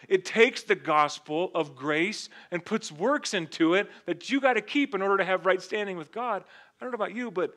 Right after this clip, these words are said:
that's not good news. To have to work and earn some sort of perfection before a God who is actually perfect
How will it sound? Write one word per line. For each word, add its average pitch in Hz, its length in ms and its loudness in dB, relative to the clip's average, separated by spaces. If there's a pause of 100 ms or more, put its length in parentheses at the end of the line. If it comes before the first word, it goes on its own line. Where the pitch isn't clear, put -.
(300)
that's 202 240 -14
not 208 260 -8
good 175 200 -4
news. 165 540 -12 (1120)
To 170 80 -8
have 190 220 -4
to 185 80 -2
work 160 440 -2 (1400)
and 156 140 -6 (100)
earn 175 560 -4 (100)
some 175 320 -8
sort 175 300 -4
of - 120 -4
perfection 160 640 -8
before 151 440 -8
a 135 60 -8
God 147 300 -6
who 156 240 -10 (180)
is 190 460 0
actually 175 560 -2
perfect 170 640 -8